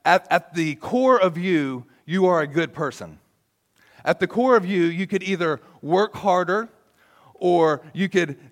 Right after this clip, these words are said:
do X, Y, and Z to, uh, whether it's reincarnation or reach the state of nirvana, or all,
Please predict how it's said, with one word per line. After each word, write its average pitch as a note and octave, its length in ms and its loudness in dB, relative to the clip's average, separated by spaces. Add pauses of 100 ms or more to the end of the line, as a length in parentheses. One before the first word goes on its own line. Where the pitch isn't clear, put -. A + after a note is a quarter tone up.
(100)
do G#3+ 320 2 (160)
X, A3 240 2
Y, G#3+ 220 0
and F3 140 -4
Z G3 400 -4
to, F3 360 -4 (220)
uh, C#3 380 0
whether E3 260 -2
it's C#3 100 -12
reincarnation E3+ 880 -4
or D3+ 120 -4
reach E3 220 -6
the D3 80 -10
state D3+ 220 -4
of C3+ 80 -8
nirvana, E3 480 -2
or D#3+ 160 -2
all, A3 260 4